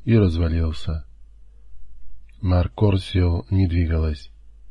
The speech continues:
«Я просто хотел покинуть ваше здание», — продолжал Луис. «Но вы заперли меня здесь. Теперь я войду внутрь, но выйду при первой же возможности.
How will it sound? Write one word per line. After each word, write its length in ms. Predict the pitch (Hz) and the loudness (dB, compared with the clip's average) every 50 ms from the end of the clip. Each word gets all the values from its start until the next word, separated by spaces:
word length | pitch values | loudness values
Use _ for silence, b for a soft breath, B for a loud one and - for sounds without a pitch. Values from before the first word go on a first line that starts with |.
| - - - - - - - - - - - - - - - - - - - | -16 -16 -16 -16 -18 -20 -20 -20 -20 -20 -20 -20 -20 -20 -20 -20 -10 -2 2
«Я 200 | 95 101 107 104 | 4 6 6 6
просто 360 | - 113 110 104 - - 104 | 8 6 6 6 6 4 2
хотел 400 | - - 104 95 - 107 101 95 | 2 2 2 4 4 4 4 4
покинуть 500 | - 104 98 - - 101 95 92 85 - | 4 2 2 4 4 4 4 4 2 2
ваше 320 | - 92 90 - - 98 98 | 2 2 4 4 4 4 4
здание», — 600 | 92 92 92 98 90 85 80 76 73 71 71 - - - - - | 4 4 4 4 4 4 2 2 0 -2 -4 -6 -8 -10 -8 -4
продолжал 640 | - 92 92 85 80 82 82 82 78 82 82 80 82 | -2 0 0 2 2 0 0 0 0 0 0 0 0
Луис. 440 | 78 80 78 76 73 73 - - - - - - - - - - - - - - - - - - - | 0 0 -2 -2 -4 -4 -6 -10 -10 -10 -12 -12 -12 -14 -14 -12 -12 -12 -12 -14 -14 -18 -10 -4 0
«Но 180 | 87 95 110 | 4 6 8
вы 140 | 117 131 131 | 8 8 8
заперли 600 | 123 117 120 123 107 - - 90 82 80 85 85 | 8 8 8 8 6 6 4 2 2 2 2 2
меня 300 | 87 90 90 90 90 92 | 4 4 4 4 4 4
здесь. 500 | 90 92 92 92 95 87 78 - - - - - - - - - - - - - - - - - | 4 4 4 4 4 4 4 2 0 -2 -4 -6 -10 -10 -10 -8 -8 -6 -6 -8 -10 -6 -2 0
Теперь 320 | 98 87 - 131 131 120 | 2 4 8 8 10 10
я 180 | 107 101 95 92 | 10 8 8 6
войду 340 | 92 101 104 104 113 123 | 6 6 6 8 8 8
внутрь, 580 | 113 107 110 117 110 98 90 - 90 82 78 76 76 - - - - - - | 8 8 8 8 6 6 4 2 0 0 0 -2 -6 -8 -14 -20 -16 -8 -2
но 220 | 95 92 92 92 | 0 2 4 4
выйду 320 | 92 101 101 101 92 95 80 | 6 6 6 6 4 2 2
при 180 | - 92 92 | 2 2 2
первой 400 | - - 107 107 101 95 95 92 | 4 4 6 6 6 6 6 4
же 160 | 85 87 95 | 4 4 4
возможности. 1000 | 90 101 101 95 92 98 101 98 90 82 82 80 76 - - - - 87 80 78 | 4 4 4 4 4 4 4 4 4 2 0 0 -2 -4 -8 -8 -6 -6 -6 -6